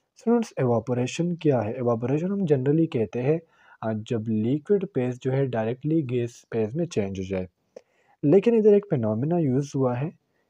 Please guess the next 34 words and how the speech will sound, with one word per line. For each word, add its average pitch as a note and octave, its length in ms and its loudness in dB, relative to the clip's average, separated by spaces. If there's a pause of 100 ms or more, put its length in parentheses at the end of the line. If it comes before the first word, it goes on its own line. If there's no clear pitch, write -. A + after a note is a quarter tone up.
इसको F3 280 -2
हम F#3+ 140 0
कहते C#3+ 300 0
हैं E3+ 100 4
सब्लिमेशन। G2+ 840 -4 (420)
ये F3 100 4
मैंने G3 240 4
आज F#3+ 160 2
कम्युनिटी C3+ 540 2
में D#3+ 120 2
भी D#3+ 100 2
लगाया B2+ 440 2
था A#2+ 140 -2
और B2 120 0
मैंने A#2 300 -4 (140)
काफ़ी A#2+ 460 -4
डिटेल A#2 440 -2
से C#3+ 160 -4
उसमें A#2 260 -4
आंसर A2+ 280 -6
दिया A2+ 260 -2
हुआ G#2+ 180 -2
था। F#3 200 -8 (440)
सब्लिमेशन F#3+ 560 2
क्या F#3 220 0
होता A2 280 -2
है A2+ 60 0
या B2+ 100 0
सब्लिमेशन C#3+ 760 -2
भी C#3 80 2
हम B2+ 100 2
इसे B2 160 -4
कहते G#2+ 320 -4
हैं। D#3+ 140 -8